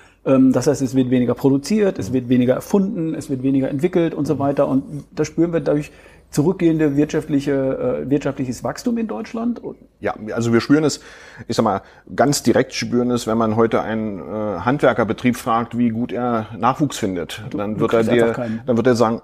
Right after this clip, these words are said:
Speaker 2: es gibt keinen Nachwuchs, äh, es
Speaker 1: Mhm.
Speaker 2: gibt einfach keinen.
Speaker 1: Mhm.
Speaker 2: Und egal, wo du hinschaust, der Fachkräftemangel ist allenthalben zu sehen,
Speaker 1: Mhm.
Speaker 2: äh, und er ist inzwischen übergreifend in faktisch jedem Beruf zu sehen.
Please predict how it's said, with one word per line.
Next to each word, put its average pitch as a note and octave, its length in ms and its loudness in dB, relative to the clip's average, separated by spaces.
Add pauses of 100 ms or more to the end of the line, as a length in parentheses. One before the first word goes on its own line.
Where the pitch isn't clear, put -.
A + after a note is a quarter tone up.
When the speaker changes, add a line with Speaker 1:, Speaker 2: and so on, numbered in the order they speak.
(140)
Speaker 2:
es - 120 -2
gibt - 140 -4
keinen D#3 160 0
Nachwuchs, F#2+ 640 -4
äh, F#2+ 220 -6
es - 80 -4
Speaker 1:
Mhm. G2 60 -4
Speaker 2:
gibt B2+ 220 -4
einfach F2+ 260 -8
keinen. D#2+ 280 -6 (300)
Speaker 1:
Mhm. A#2 100 -2
Speaker 2:
Und A2+ 220 0 (160)
egal, B2+ 400 4
wo D3 60 2
du B2 80 2
hinschaust, C3+ 680 0
der A#2+ 80 2
Fachkräftemangel C3+ 840 -2
ist - 340 -8 (140)
allenthalben C3+ 540 0
zu A2+ 160 -2
sehen, A#2 340 0
Speaker 1:
Mhm. A2+ 260 -2 (220)
Speaker 2:
äh, A#2+ 200 4
und A#2+ 200 0
er A#2 80 4
ist B2+ 160 0
inzwischen B2+ 420 -2 (300)
übergreifend C#3+ 640 2
in B2 120 -2
faktisch - 440 -6
jedem C#3 320 4
Beruf D3+ 320 0
zu - 160 -2
sehen. D2 340 -6